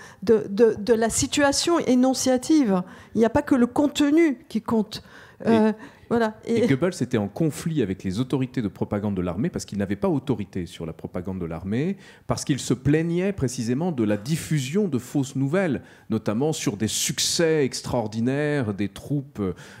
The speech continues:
Speaker 2: euh, nazies, euh, en, en Russie, en expliquant qu'à force de mentir, eh bien, on pourrait voir l'opinion publique, euh,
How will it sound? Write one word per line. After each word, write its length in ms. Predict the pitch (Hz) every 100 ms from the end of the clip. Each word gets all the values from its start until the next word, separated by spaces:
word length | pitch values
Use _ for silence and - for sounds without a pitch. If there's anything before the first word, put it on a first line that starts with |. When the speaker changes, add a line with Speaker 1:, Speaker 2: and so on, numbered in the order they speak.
| 92
Speaker 2:
euh, 180 | 95 95
nazies, 640 | 104 120 107 127 143 131
euh, 200 | 101 95
en, 240 | - 101 98
en 160 | 104 101
Russie, 520 | 120 131 - 214 135
en 300 | 85 - 101
expliquant 520 | 104 - 226 - 180
qu'à 380 | 175 113 98 90
force 420 | - 156 139 110
de 140 | 101 98
mentir, 600 | 104 104 - 202 208 107
eh 60 |
bien, 280 | 90 110 131
on 180 | 113 98
pourrait 360 | - 98 123 131
voir 380 | 104 127 110
l'opinion 680 | 98 98 - 101 117 120 104
publique, 600 | 90 98 90 143 147 -
euh, 220 | 104 95